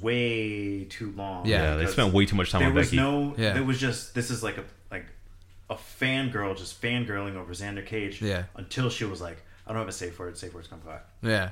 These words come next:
Speaker 1: That was the joke that you're like, "Oh, okay, this, this is her character. She's quirky."
Speaker 2: Right.
Speaker 1: But it took forever to get there.
Speaker 2: Right.
Speaker 1: And, like, that, I was like, "Are they serious right now? Like,
Speaker 2: Yeah.
Speaker 1: with this,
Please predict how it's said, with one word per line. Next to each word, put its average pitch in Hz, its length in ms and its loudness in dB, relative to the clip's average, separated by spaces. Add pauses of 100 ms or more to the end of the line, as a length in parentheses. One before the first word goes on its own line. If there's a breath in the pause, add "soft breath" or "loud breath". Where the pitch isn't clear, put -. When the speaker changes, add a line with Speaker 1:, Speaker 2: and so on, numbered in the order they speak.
(120)
Speaker 1:
That 120 200 6
was 131 200 0
the 107 80 -4
joke 101 300 -2
that 98 80 -2
you're 95 120 0
like, 90 140 -8
"Oh, 98 300 -2
okay, 82 240 -8
this, 90 320 -12 (280)
this 85 180 -12
is - 100 -10
her 90 80 -6
character. 127 560 -4
She's - 240 -10
quirky." 127 480 -6
Speaker 2:
Right. 104 300 2 (500)
Speaker 1:
But 120 100 4
it 120 80 2
took 196 160 0
forever 170 400 2
to 113 80 2
get 127 320 -2
there. - 300 -8
Speaker 2:
Right. 101 180 0
Speaker 1:
And, 98 140 -2
like, 92 220 -6
that, 120 460 0
I 117 60 -2
was 110 100 -4
like, 90 140 -8
"Are 90 140 -6
they 87 80 -8
serious 135 400 -4
right - 180 -10
now? 220 160 -10
Like, 107 140 -10
Speaker 2:
Yeah. 98 80 -2
Speaker 1:
with 80 80 -6
this, - 220 -8